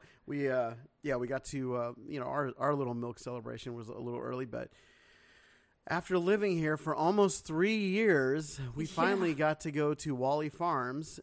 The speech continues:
Speaker 1: and Wally Farms is in Jacksonville, um, right outside of, well, it's, it's between, um, Palestine and Tyler,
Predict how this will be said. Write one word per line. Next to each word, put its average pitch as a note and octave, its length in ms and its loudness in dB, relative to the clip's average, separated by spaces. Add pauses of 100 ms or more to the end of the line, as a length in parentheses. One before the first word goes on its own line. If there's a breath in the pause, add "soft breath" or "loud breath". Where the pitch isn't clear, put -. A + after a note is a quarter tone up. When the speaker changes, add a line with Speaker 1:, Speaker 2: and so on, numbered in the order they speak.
Speaker 1:
and B2+ 380 -2
Wally C#3 240 -2
Farms C3+ 440 -4
is C3 340 2
in A#2 360 -2
Jacksonville, B2 840 -2 (160)
um, A#2+ 560 -4
right C3 540 -4
outside B2+ 640 -2
of, A#2+ 320 -6 (200)
well, C#3 260 -4
it's, D3 240 -6
it's C#3+ 240 -2
between, D3 760 0 (540 soft breath)
um, B2+ 240 0
Palestine B2+ 640 -2
and A#2+ 240 -6
Tyler, A#2 500 -6